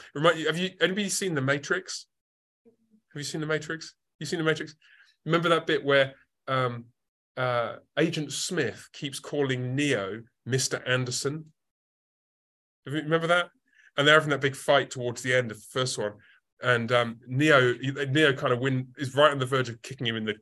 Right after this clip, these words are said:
chest and sending him flying down the tube station or whatever it is. And he says, remember what he says? He says, "My name is Neo." Remember that? Just, just Google it or put it in fa-, in YouTube.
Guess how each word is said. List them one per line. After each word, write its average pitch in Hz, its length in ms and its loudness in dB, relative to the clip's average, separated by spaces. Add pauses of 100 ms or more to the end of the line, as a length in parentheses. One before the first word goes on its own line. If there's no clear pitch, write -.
(140)
chest 127 320 -2
and 110 80 -10
sending 117 240 -4
him 107 140 -6
flying 123 320 -2
down 117 160 0
the 107 40 -8
tube 117 280 -8
station 107 360 -6
or 101 60 -6
whatever 101 280 -6
it 101 60 -4
is. 101 120 -8
And 110 80 -10
he 107 40 -6
says, 117 300 -2 (260)
remember 143 180 2
what 139 80 0
he 135 40 -4
says? 143 380 -2 (960)
He 120 60 -8
says, 120 280 -2 (200)
"My 107 140 -4
name 107 580 -2 (180)
is 92 160 -12
Neo." 95 600 -10 (1300)
Remember 131 200 -2
that? 139 200 0 (160)
Just, - 200 -8
just 190 220 2
Google 127 280 0
it 101 140 -6
or 117 100 -2
put 147 180 0
it 123 80 0
in 113 60 -10
fa-, 131 180 -4 (140)
in 123 140 -4
YouTube. 110 420 -6